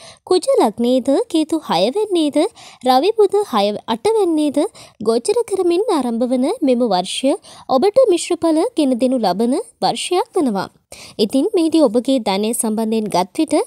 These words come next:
ධනහානි ඇති කරනවා. එසේත් නැතිනම් දුප්පත් වෙනවා. මිල මුදල් අතින් නිතරම අගහිඟකම්ද අධික වියදම්ද ඇති කරනවා. මොනියම් හෝ ආකාරයකට තැන්පත් ධනය වියදම් කිරීමට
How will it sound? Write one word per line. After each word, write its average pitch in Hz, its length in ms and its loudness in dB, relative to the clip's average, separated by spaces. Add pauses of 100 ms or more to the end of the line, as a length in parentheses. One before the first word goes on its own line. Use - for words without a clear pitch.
(300)
ධනහානි 392 580 2
ඇති 427 200 2
කරනවා. 196 460 -2 (320)
එසේත් 262 320 2
නැතිනම් 240 540 -2
දුප්පත් 190 440 -4
වෙනවා. 359 340 -2 (340)
මිල 320 280 0
මුදල් 440 320 4
අතින් 349 300 0
නිතරම 320 500 0 (180)
අගහිඟකම්ද 254 840 -2 (220)
අධික 220 380 -2
වියදම්ද 370 580 0
ඇති 453 280 -2
කරනවා. 190 440 -4 (400)
මොනියම් 302 460 0
හෝ 370 180 0 (380)
ආකාරයකට 302 720 0 (140)
තැන්පත් 226 340 -2 (120)
ධනය 311 340 -2
වියදම් 202 400 -2
කිරීමට 330 540 -2